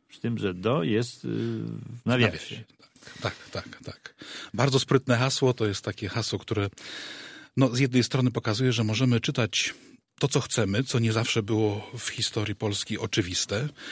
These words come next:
Speaker 2: Mówię tutaj o tej najnowszej historii, ale też o tej starszej. Natomiast, e, wolność to jest też, czy jeśli odczytamy to słowo bez tego, e, przedrostka "do", to jest to wolność, czyli nawiązanie do, e, odzyskania niepodległości przez Polskę i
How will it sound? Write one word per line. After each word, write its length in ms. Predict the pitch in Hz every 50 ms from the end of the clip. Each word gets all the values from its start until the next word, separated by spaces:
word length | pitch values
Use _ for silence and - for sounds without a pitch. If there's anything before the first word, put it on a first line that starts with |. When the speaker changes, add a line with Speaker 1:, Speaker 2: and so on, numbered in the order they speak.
| - - -
Speaker 2:
Mówię 200 | 185 160 143 117
tutaj 260 | - 120 - 120 110
o 100 | 98 107
tej 140 | - 113 104
najnowszej 440 | 101 101 117 131 147 147 - - 165
historii, 400 | - 202 - - - 226 277 269
ale 80 | 247 202
też 200 | - 190 - 202
o 60 | 196
tej 160 | - 196 185
starszej. 460 | - - 104 92 - - - - - - - - - - - - - - - - - - - -
Natomiast, 520 | 131 127 - 160 156 147 - - - - -
e, 80 | 139 139
wolność 760 | 131 120 131 151 175 180 175 175 180 170 156 - - - -
to 120 | - 147
jest 160 | 139 135 - -
też, 280 | 156 143 - - - -
czy 120 | - 131
jeśli 240 | 143 131 - - 131
odczytamy 420 | 127 - - 139 147 139 135 139
to 100 | - 139
słowo 320 | - - 143 135 123 123 117
bez 280 | 120 220 214 - -
tego, 260 | - 139 127 131 123 120 127 120 - - 139 139 127
e, 300 | 123 123 123 120 117 113 120 -
przedrostka 540 | - - 120 120 127 123 - - - 117
"do", 200 | 107 123 180 202 - - - - - -
to 80 | - 160
jest 140 | 127 -
to 100 | - 123
wolność, 580 | 104 104 135 147 147 143 123 101 95 - - - -
czyli 140 | - 117 117
nawiązanie 560 | 120 110 120 120 117 120 135 135 127 120 110
do, 200 | - 107 107 123 127 - - - - - - - - - - - -
e, 320 | 110 107 104 101 101 -
odzyskania 460 | - 110 98 101 - - - 110 107
niepodległości 640 | 104 101 - 107 98 107 98 92 101 95 - - -
przez 200 | - 98 - -
Polskę 500 | - 139 165 156 - - - 170 170 160 - - - - - - - _ - -
i 300 | - 196 202 208 208 202